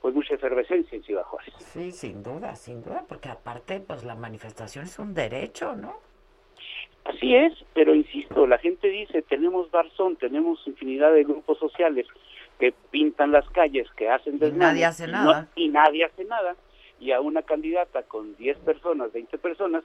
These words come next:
Speaker 1: a todo el mundo le dan para arriba.
Speaker 2: Sí. Bueno, vamos a estar atentos. Muchas gracias.
Speaker 1: Gracias,
Speaker 2: Gracias,
Speaker 1: Adela, buen
Speaker 2: qué
Speaker 1: día.
Speaker 2: bárbaro. No, pues sí estamos.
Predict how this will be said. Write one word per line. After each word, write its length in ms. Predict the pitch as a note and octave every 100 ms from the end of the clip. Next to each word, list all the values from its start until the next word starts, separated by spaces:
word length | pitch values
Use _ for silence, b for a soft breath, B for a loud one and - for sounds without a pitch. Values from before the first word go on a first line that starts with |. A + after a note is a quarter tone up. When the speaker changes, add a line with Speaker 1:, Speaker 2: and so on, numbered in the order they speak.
| _
Speaker 1:
a 80 | A#2+
todo 200 | C3+ C3+
el 40 |
mundo 240 | C3+ B2 A#2+
le 120 | A2
dan 160 | A2+ A2+
para 180 | B2+
arriba. 280 | E3+ D4 C4 - _ _ _ _ - -
Speaker 2:
Sí. 180 | - - - _ -
Bueno, 320 | C#3 D#3+ D3 - B B B B - G3+
vamos 200 | A3 G#3+
a 40 |
estar 240 | F#3+ G#3 G3+
atentos. 480 | F#3+ G3+ F#3+ F3+
Muchas 320 | G3+ A3+ A3 F#3
gracias. 580 | F#3 F3 D3+ A#2+ - _ _ _ _ - -
Speaker 1:
Gracias, 340 | C#3+ D3+ D3+
Speaker 2:
Gracias, 280 | C#3+ D3+ C#3
Speaker 1:
Adela, 60 | C#3
buen 200 | D#3+ D3+
Speaker 2:
qué 60 |
Speaker 1:
día. 100 | B2+
Speaker 2:
bárbaro. 440 | A#2 - - - - _ _
No, 120 | - -
pues 100 | -
sí 100 | -
estamos. 800 | - - - G#3 C#4+ C#4+ C4+